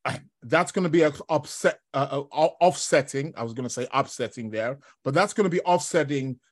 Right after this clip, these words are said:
uh, you guys who have planets in the sign of Virgo, Gemini, Sagittarius, and Pisces. So,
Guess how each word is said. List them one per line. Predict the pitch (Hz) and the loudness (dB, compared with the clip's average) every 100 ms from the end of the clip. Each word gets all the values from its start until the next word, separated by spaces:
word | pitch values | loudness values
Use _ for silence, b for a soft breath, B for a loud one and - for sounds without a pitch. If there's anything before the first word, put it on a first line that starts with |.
| _ - | _ -4
uh, | 143 143 139 | 2 2 2
you | 139 180 | 0 2
guys | 156 147 143 139 | 6 6 6 2
who | 143 | -4
have | 131 156 143 | -2 -4 -4
planets | 160 143 143 135 - - | 0 0 0 -4 -8 -6
in | 165 170 | -2 0
the | 156 | -2
sign | 147 147 139 135 139 139 _ _ _ - | -2 -2 0 -2 -4 -8 _ _ _ -2
of | 131 131 123 101 - | 2 4 4 -2 -10
Virgo, | 113 160 175 156 170 170 170 170 _ _ _ 104 | 2 6 6 4 4 6 4 -4 _ _ _ -12
Gemini, | 104 160 170 170 165 165 170 175 _ _ _ _ _ _ _ _ | 0 0 2 0 0 0 -4 -6 _ _ _ _ _ _ _ _
Sagittarius, | - 160 170 165 - 170 156 156 156 147 - | -4 0 0 0 0 4 4 4 2 0 -6
and | 143 139 - | -8 -8 -2
Pisces. | 170 170 143 135 95 - - - _ _ _ _ | 0 0 -2 -8 -8 -14 -20 -20 _ _ _ _
So, | - 160 143 139 139 147 | -2 4 6 6 4 2